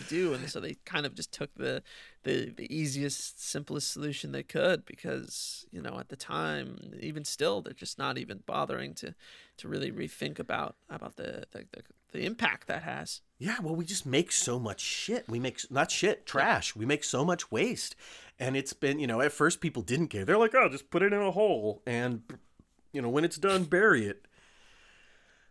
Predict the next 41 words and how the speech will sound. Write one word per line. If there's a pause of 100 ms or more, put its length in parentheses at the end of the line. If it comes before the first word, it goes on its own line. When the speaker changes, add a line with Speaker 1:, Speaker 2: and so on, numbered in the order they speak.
(220)
Speaker 1:
Yeah, (200)
Speaker 2:
Um,
Speaker 1:
yeah. (840)
Speaker 2:
but
Speaker 1:
And
Speaker 2:
that's,
Speaker 1:
it's,
yeah. (120)
Speaker 2:
<laughs>
that's
not
a
Speaker 1:
Terrible.
Speaker 2:
long-term
solution. (300)
First
of
all,
Speaker 1:
Terrible
for
the
environment.
Speaker 2:
yeah,
they
leak. (500)
They (140)
Speaker 1:
Yeah.
Speaker 2:
drain.
They
get
into
the
ground.
They
get
into
the
water
supply.
They
poison